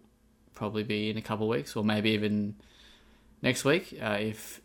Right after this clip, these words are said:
Daddy Dandrews, uh, unlocks the doors to retail and that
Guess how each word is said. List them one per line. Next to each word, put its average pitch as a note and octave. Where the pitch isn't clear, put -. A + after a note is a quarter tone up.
Daddy A2
Dandrews, G#2+
uh, A2
unlocks A#2
the A#2+
doors A2+
to -
retail A2
and G#2+
that G#2+